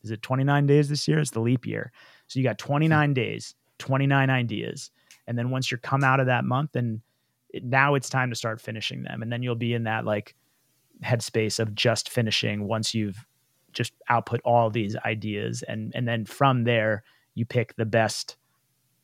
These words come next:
Speaker 1: twenty percent, thirty percent, whatever, and, uh,
Speaker 2: Hmm.
Speaker 1: and, and try to finish those out.
Speaker 2: Hmm. Super interesting. Yeah, I know there's just, like, definitely a different mental faculty that comes into play when it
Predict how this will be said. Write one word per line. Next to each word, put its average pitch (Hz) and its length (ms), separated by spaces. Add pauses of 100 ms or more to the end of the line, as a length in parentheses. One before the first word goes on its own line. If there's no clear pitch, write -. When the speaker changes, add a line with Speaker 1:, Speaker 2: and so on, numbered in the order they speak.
(120)
Speaker 1:
twenty 110 260
percent, 104 560
thirty 110 280
percent, 107 360
whatever, 98 500 (100)
and, 98 300
uh, 110 300
Speaker 2:
Hmm. 139 60
Speaker 1:
and, 113 140
and 107 100
try 110 160
to 98 80
finish 104 300
those - 240
out. 60 260 (840)
Speaker 2:
Hmm. 123 160 (640)
Super 120 300
interesting. 92 580 (540)
Yeah, 123 220
I 123 40
know 123 120
there's 127 160
just, 120 140
like, 101 140
definitely 123 320
a 127 40
different 110 420 (160)
mental 101 720 (520)
faculty 95 600
that 90 240 (100)
comes 95 200
into 90 140
play 92 260
when 92 140
it 71 140